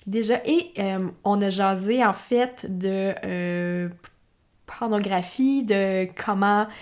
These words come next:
euh, comment ça peut s'inclure pour les femmes, euh, et aussi du fait de, euh, de reprendre le contrôle sur notre vie sexuelle.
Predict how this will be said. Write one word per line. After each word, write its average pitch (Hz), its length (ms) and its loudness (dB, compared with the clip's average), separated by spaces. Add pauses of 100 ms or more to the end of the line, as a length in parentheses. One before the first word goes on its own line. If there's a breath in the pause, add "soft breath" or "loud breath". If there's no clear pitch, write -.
(240 loud breath)
euh, 180 680 -2 (460)
comment 196 220 0
ça 196 140 -4
peut 190 120 -6
s'inclure 202 440 -4
pour 349 260 -2
les 180 140 0
femmes, 226 600 0 (460 loud breath)
euh, 185 520 2
et 285 300 0
aussi 269 420 0
du 202 120 -2
fait 254 360 2
de, 208 340 2 (280 loud breath)
euh, 180 640 -2 (720)
de 185 680 -2 (180)
reprendre 262 300 0
le 202 100 2
contrôle 190 400 0
sur 226 160 -4
notre 185 200 -4
vie 214 160 -10 (400)
sexuelle. 220 960 0